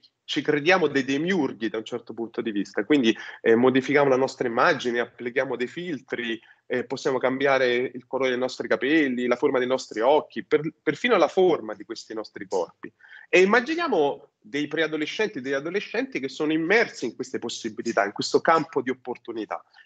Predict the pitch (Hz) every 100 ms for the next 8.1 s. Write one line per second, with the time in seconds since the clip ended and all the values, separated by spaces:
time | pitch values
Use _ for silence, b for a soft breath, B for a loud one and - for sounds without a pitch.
0 | b - 226 190 127 151 131 151 139 147
1 | 143 147 180 170 143 135 147 196 185 131
2 | - 117 110 135 135 151 160 190 160 123
3 | 110 104 98 b b b _ 240 208 -
4 | _ - 147 233 180 185 185 147 143 147
5 | 175 175 135 127 - 104 101 143 175 -
6 | 165 151 147 143 B B B 123 117 113
7 | - 156 185 185 214 165 - - 123 120
8 | 120